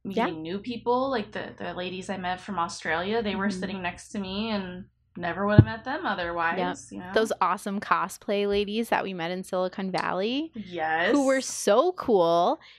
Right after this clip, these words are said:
Speaker 1: and getting to, like, see up close their costumes and talk to them about it and hear about their experiences and stuff. Like, could, could that type of experience occur in an online setting? Could we have all been in a Zoom room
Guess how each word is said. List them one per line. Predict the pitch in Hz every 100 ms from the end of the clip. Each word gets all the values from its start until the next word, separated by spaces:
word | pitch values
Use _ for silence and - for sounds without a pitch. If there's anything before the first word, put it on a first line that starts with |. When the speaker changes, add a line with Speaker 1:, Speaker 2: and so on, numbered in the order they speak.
| -
Speaker 1:
and | 226
getting | 220 214 226 233
to, | 254
like, | 202 190
see | - 233 226 -
up | 208 214
close | - 190 185 190 196 -
their | - 160
costumes | - 254 247 - 233 233 214
and | 180
talk | - 220 226 -
to | -
them | 233 220
about | 220 208 208
it | 202 190
and | 190
hear | 175 196
about | 185 175 -
their | 170 160
experiences | - - 285 277 247 240 240 - 233 226
and | 226 226
stuff. | - 202 214 - - -
Like, | 220 208
could, | - 247 208 214 _ _
could | - 247
that | 247 -
type | - 233 220
of | 214 202 - -
experience | 220 - 214 196 190 175 170 -
occur | - - 196 175 170 170 - _ -
in | 220
an | 214
online | 165 180 175 170
setting? | - - -
Could | 190 254
we | 262
have | 277 214
all | 208 208 214
been | 202 202
in | 196
a | 190
Zoom | 202 214 220 208 190
room | 180 170 165 170